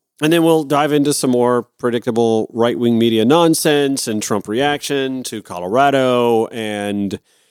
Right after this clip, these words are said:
just how hypocritical <laughs> the Republican Party is being about the court involving itself and, uh, superseding the will of the voter. <clears throat> Gore two thousand. Just have to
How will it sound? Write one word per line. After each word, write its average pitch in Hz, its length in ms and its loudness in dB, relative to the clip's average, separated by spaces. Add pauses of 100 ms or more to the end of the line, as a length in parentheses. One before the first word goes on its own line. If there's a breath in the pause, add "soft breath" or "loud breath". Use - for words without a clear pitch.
(240)
just - 240 -10 (120)
how 104 180 -4
hypocritical 101 640 -4
<laughs> - 280 -10
the - 60 4
Republican 113 540 -4
Party 113 420 -2
is 110 160 -2
being 113 360 -2 (360 loud breath)
about 120 580 -2 (540)
the 123 120 -4
court 131 300 4
involving 123 440 2
itself 131 600 0 (380)
and, 120 340 0
uh, 110 200 -6 (580)
superseding 131 840 -2 (300 soft breath)
the 135 160 0
will 139 200 4
of 131 60 2
the 135 80 4
voter. 139 540 2 (160)
<clears throat> 107 380 0
Gore 95 200 -2
two 107 140 -10
thousand. 92 420 -4 (340 soft breath)
Just - 360 -2 (920)
have 113 300 -4
to 107 280 0